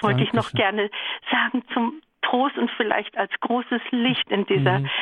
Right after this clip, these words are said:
Speaker 1: äh, Finsternis, ja.
Speaker 2: Dankeschön,
Speaker 1: <laughs> Ich
Speaker 2: Dankeschön, dass Sie
Speaker 1: danke,
Speaker 2: uns
Speaker 1: ich
Speaker 2: daran
Speaker 1: danke
Speaker 2: haben
Speaker 1: von Herzen.
Speaker 2: teilhaben lassen.
Speaker 1: Gottes
Speaker 2: Alles
Speaker 1: Segen.
Speaker 2: Gute und Gottes
Speaker 1: Ja.
Speaker 2: Segen.
Speaker 1: Ge-, Ihnen auch. Danke herzlich.
Speaker 2: Ja, Pfarrer Windolf, und da haben wir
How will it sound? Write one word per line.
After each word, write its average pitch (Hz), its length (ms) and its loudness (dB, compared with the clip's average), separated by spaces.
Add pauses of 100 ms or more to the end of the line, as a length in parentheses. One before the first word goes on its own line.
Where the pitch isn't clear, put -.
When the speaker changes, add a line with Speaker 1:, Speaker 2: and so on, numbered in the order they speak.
(440)
Speaker 1:
äh, - 400 -6 (140)
Finsternis, - 720 0
ja. - 220 2 (180)
Speaker 2:
Dankeschön, 143 680 4
Speaker 1:
<laughs> - 0 -
Ich 131 140 -6
Speaker 2:
Dankeschön, 143 460 4
dass 139 100 0
Sie - 80 0
Speaker 1:
danke, - 40 2
Speaker 2:
uns - 100 0
Speaker 1:
ich - 60 -8
Speaker 2:
daran 127 260 2
Speaker 1:
danke - 200 2
Speaker 2:
haben 117 200 2
Speaker 1:
von 107 140 -2
Herzen. 185 320 0
Speaker 2:
teilhaben 107 320 0
lassen. 104 260 -4
Speaker 1:
Gottes 113 400 -4
Speaker 2:
Alles 135 200 0
Speaker 1:
Segen. - 180 -2
Speaker 2:
Gute - 160 -2
und 104 140 -2
Gottes 220 180 2
Speaker 1:
Ja. 160 80 2
Speaker 2:
Segen. 107 420 -4 (220)
Speaker 1:
Ge-, 214 240 0
Ihnen 180 400 -6
auch. 160 200 -2 (320)
Danke 170 400 -6
herzlich. - 300 -20
Speaker 2:
Ja, 131 200 -2 (240)
Pfarrer 120 320 -2
Windolf, 123 420 -2
und 110 120 -10
da 104 340 -2
haben 120 260 -2
wir 117 380 0